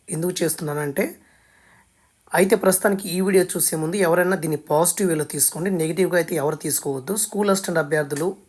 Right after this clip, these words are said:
ఏపీలో ఉన్నటువంటి ఎస్జిటి అభ్యర్థులు అందరూ కూడా. అయితే ప్రస్తుతానికి నిన్న నుంచి, ఈ రోజు నుంచి మనకి డిసెంబర్లో డిఎస్సి ఎగ్జామ్స్ అని చెప్పారు. So అది రాంగ్. ఎట్టి పరిస్థితుల్లో డిఎస్సిలో మనకి ఎగ్జామ్స్ అనేది ఉండవు.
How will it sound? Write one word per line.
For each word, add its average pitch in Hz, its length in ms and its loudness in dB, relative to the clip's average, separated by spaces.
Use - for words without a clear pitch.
ఏపీలో 165 340 0
ఉన్నటువంటి 151 580 -4
ఎస్జిటి 143 320 -4
అభ్యర్థులు 151 320 -2
అందరూ 160 200 4
కూడా. 123 260 -8
అయితే 208 180 6
ప్రస్తుతానికి 196 880 4
నిన్న 185 220 4
నుంచి, 196 400 2
ఈ 180 120 -2
రోజు 170 220 0
నుంచి 170 280 -4
మనకి 165 540 -2
డిసెంబర్లో 202 960 4
డిఎస్సి 190 720 4
ఎగ్జామ్స్ 170 520 4
అని 196 280 2
చెప్పారు. 139 340 -6
So 190 200 4
అది 165 220 2
రాంగ్. 147 380 0
ఎట్టి 165 280 -2
పరిస్థితుల్లో 190 520 4
డిఎస్సిలో 175 480 2
మనకి 160 500 -2
ఎగ్జామ్స్ 156 420 0
అనేది 190 140 0
ఉండవు. 135 480 -4